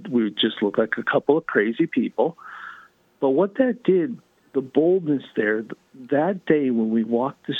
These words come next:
streets, we were just able to point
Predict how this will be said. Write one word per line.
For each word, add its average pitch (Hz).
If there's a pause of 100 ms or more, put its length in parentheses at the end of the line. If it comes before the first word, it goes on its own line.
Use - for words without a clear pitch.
(100)
streets, 123 (800)
we 147
were 175
just 139 (320)
able 135 (180)
to 113 (360)
point 123